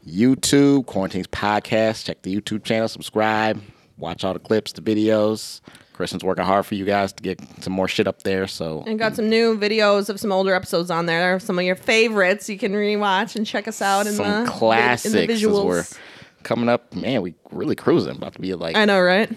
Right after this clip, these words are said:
Speaker 1: seventy plus episodes, going wild out here.
Speaker 2: Hot girl summer.
Speaker 1: Hey, oh, loading, loading, loading. Uh, what else we got? TikToks today or no?
Speaker 2: TikTok.
Speaker 1: Oh, yeah. Kristen's on the TikTok, whatever her name is on there.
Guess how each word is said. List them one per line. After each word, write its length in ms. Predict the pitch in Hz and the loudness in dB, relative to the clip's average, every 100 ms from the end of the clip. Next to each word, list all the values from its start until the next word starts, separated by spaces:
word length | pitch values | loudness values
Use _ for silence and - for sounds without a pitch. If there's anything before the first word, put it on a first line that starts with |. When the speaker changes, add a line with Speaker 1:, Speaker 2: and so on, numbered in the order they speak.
| - - | -14 -14
Speaker 1:
seventy 340 | - 98 113 107 | -4 -2 0 -2
plus 320 | 101 117 101 | -2 -2 0
episodes, 380 | 98 - 123 120 | -2 0 0 0
going 200 | 113 113 | -2 0
wild 300 | 113 87 80 | -2 -2 -2
out 140 | 67 | -4
here. 100 | 208 | -4
Speaker 2:
Hot 120 | 208 | -6
girl 160 | 226 247 | -6 -8
summer. 440 | - 415 381 359 | -8 -6 -4 -2
Speaker 1:
Hey, 580 | 95 117 127 127 113 101 | 0 4 6 6 4 4
oh, 180 | 82 80 | 2 0
loading, 460 | 76 95 76 71 - | 2 4 2 -2 -10
loading, 800 | 71 85 92 87 80 73 76 - - - | -4 0 2 2 0 -2 -6 -12 -18 -12
loading. 1120 | 80 90 107 107 107 107 87 - 90 73 60 - - - - - _ | -4 2 6 6 6 2 -2 0 0 0 -6 -14 -12 -12 -12 -20 _
Uh, 440 | - 90 92 92 92 | -4 0 0 2 2
what 160 | 113 | 2
else 180 | 98 - | 0 -4
we 80 | - | -12
got? 320 | - 55 - _ _ | -10 -10 -12 _ _
TikToks 680 | 160 80 - 117 131 120 - | -14 -6 -2 0 0 -2 -2
today 380 | 127 127 131 131 | -4 -2 -2 -4
or 80 | 90 | -4
no? 80 | 82 | -2
Speaker 2:
TikTok. 720 | 254 - 240 233 226 226 - | -2 2 4 6 4 2 -6
Speaker 1:
Oh, 140 | - 82 | -6 -4
yeah. 240 | 85 76 | -2 -4
Kristen's 340 | - 98 98 101 | -4 -4 -2 -2
on 120 | 98 | -2
the 60 | |
TikTok, 540 | - 95 95 101 98 - - - | -2 -2 0 0 0 -2 -10 -14
whatever 320 | 80 82 87 87 | -6 -2 0 -2
her 160 | 82 - - - - | -4 -8 -20 -20 -12
name 320 | 82 85 85 | -8 -4 -4
is 180 | 80 82 | -4 -4
on 160 | 82 | -4
there. 280 | 82 85 | -4 -6